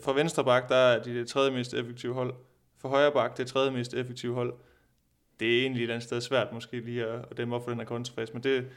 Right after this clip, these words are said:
det kan vi lade ligge ved det. Øh, og så måske kigge lidt på deres, øh,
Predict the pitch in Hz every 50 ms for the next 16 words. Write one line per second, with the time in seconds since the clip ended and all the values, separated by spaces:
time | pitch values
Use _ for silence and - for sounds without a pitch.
0 | - _ _ _ - 139 135 135 127 123 127 123 127 143 143 143 131 117 131 139
1 | 143 147 - - 117 120 120 117 117 104 127 - 139 123 120 131 127 - 151 143
2 | 143 - 160 147 147 147 147 151 - 143 131 117 117 110 113 120 123 - - 123
3 | 117 110 107 107 104